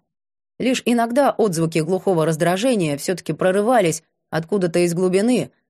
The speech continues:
всполохами вплетаясь в размеренную речь. «Я собирался сказать об этом ещё дома, сразу после того, как Савард определится с выбором Наида, но мальчишка слишком быстро забрал тебя.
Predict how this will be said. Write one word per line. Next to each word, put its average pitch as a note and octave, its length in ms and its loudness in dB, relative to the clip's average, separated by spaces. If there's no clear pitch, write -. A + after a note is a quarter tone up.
всполохами F#3 540 0
вплетаясь F3 580 0
в D3+ 60 -2
размеренную E3 640 0
речь. - 320 -8
«Я G3 240 0
собирался F#3 600 0
сказать E3 460 -2
об D#3 120 -2
этом D#3 220 0
ещё D#3 300 -2
дома, D3 440 -2
сразу F3+ 360 2
после E3 300 -2
того, F#3+ 300 2
как E3 160 -2
Савард E3+ 420 0
определится E3 640 0
с D#3+ 80 -6
выбором D#3 380 0
Наида, D#3 500 -2
но F3+ 140 -4
мальчишка G#3+ 440 -2
слишком G3 440 0
быстро E3 320 -2
забрал D3 400 -2
тебя. A#2+ 340 -10